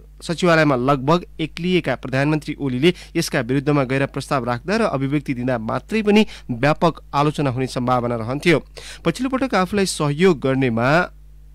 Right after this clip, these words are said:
असहयोग गर्नेमा पोखरेल समेत रहेको खतिवडाले उहाँका निकटस्थलाई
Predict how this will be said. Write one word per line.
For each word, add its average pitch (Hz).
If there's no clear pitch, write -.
असहयोग 196
गर्नेमा 147
पोखरेल 180
समेत 156
रहेको 143
खतिवडाले 143
उहाँका 135
निकटस्थलाई 147